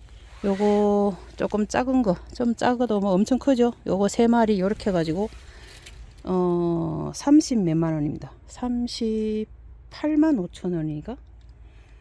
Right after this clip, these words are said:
근데 이분이 이미 돈도 다 지불하고 구-, 어, 칠월 달에 구매를 해가지고 이거 잡아왔을 때에 바로, 어, 돈을 지불하고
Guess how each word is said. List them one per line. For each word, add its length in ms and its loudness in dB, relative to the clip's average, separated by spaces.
근데 260 -6
이분이 560 0
이미 460 4
돈도 340 2
다 180 2
지불하고 720 2
구-, 100 2
어, 240 6
칠월 340 6
달에 380 4
구매를 720 4
해가지고 540 2
이거 160 4
잡아왔을 540 4
때에 360 2
바로, 560 2
어, 540 -2
돈을 300 4
지불하고 720 0